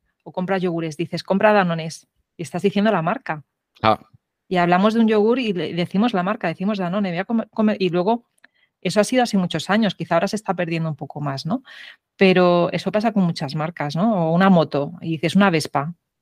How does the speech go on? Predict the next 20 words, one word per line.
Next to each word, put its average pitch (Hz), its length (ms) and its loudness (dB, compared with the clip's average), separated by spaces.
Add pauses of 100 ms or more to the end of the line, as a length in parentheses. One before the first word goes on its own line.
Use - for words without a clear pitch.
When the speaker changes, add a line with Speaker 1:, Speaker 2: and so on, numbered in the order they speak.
(140)
Speaker 1:
Vespa - 300 -6
es 220 140 -4
una, 156 420 2
es - 140 -8
una 160 140 0
marca 160 300 -4
también. 143 420 -6
O 175 60 -12
sea, 156 140 -2
¿cómo 170 200 4
Speaker 2:
Sí. 190 60 8
Speaker 1:
nos, 190 160 4
no 190 240 4
nos 185 180 6
va 190 40 6
a 180 40 6
incluir 170 260 2
la 160 120 0
publicidad, 151 460 -4
no? - 160 -4